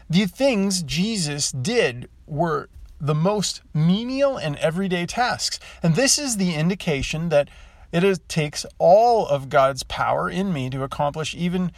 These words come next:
the most uncommon tasks in his way. Can I use a towel as he did? Towels, dishes, sandals, and all the other ordinary things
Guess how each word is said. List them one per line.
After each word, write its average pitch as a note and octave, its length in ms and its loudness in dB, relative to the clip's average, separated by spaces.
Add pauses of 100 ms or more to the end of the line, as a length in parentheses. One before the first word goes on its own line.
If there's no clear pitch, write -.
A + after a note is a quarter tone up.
(180)
the C#3 80 -6
most C#3+ 380 -2
uncommon D3+ 600 -4
tasks - 680 -8 (100)
in B2+ 140 -8
his B2+ 200 -6
way. A#2+ 320 -4 (840)
Can G#3+ 160 2
I A3 140 2
use F#3 300 -2
a G3 60 -4
towel E3 580 0
as D#3 200 -4
he F3+ 100 -2
did? D#3+ 280 0 (460)
Towels, D3+ 680 -2
dishes, D#3+ 480 -4
sandals, D3 580 -4 (340)
and D3+ 80 0
all F#3+ 200 6
the G#3 120 0
other G3 220 6
ordinary F3+ 480 0
things D#3+ 480 -4